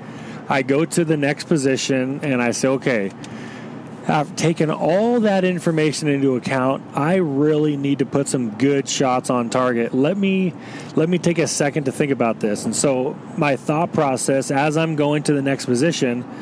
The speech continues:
is my first shot on target one was two point two. My elevation was good. Uh, but I needed more wind.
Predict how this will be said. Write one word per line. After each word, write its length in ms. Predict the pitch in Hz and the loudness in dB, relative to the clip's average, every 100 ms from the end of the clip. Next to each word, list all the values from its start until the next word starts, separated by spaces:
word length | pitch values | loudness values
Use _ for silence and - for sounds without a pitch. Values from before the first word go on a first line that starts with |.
| - - - | -14 -14 -6
is 460 | - 143 135 131 127 | 0 2 2 0 -2
my 220 | 185 143 131 | -2 0 0
first 380 | - 202 202 - | 0 0 2 2
shot 220 | 160 156 | 2 0
on 120 | 139 | 0
target 280 | 135 143 156 | 0 0 0
one 260 | 135 139 | 0 0
was 140 | 139 120 | 0 0
two 160 | 143 | 0
point 320 | 135 147 127 117 | 0 0 0 0
two. 160 | 185 | 2
My 160 | 190 139 | 2 2
elevation 520 | 135 131 131 127 143 | 0 2 0 0 0
was 160 | 123 107 | -2 0
good. 300 | 139 113 92 - - - - - - - | 2 0 -2 -10 -16 -14 -14 -14 -14 -4
Uh, 480 | 135 135 131 123 120 120 - - - - | 0 2 2 0 0 -2 -8 -12 -12 -8
but 400 | 147 165 185 185 - - | 0 2 2 0 -4 -4
I 140 | 143 | 0
needed 240 | 139 143 135 | 2 0 2
more 240 | 139 127 | 0 2
wind. 480 | 123 180 139 139 | 2 2 2 -2